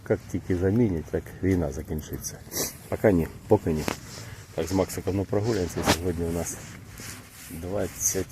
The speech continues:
п'яте січня дві тисячі двадцять п'ятого року. Субота. Тетянин день. Усіх студентів, учнів,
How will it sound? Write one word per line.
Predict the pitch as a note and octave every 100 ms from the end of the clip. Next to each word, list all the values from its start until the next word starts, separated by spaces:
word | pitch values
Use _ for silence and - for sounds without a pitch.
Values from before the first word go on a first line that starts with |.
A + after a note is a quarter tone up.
| -
п'яте | F#2 F#2+ F2+ - - - - - - - - - - - -
січня | - - G2 - - D#2 - - - - - -
дві |
тисячі | D#2+ F2 - E2
двадцять | E2+ D#2+ -
п'ятого | - F2 E2+ E2 G2
року. | D3 - - - - - - - - -
Субота. | - F#2 A2 A#2+ - - - - - - - - - - - - - - - -
Тетянин | - G2+ - G#2+ F2+ F2+ E2+
день. | A#2+ B2+ A2 - - - - - - - - - - - - - - F#2+
Усіх | - F#2 -
студентів, | - F#2 A2+ A#2+ G2 G2+ - - - - - - - - - - - - - - - - - - - - -
учнів, | C#3 - B2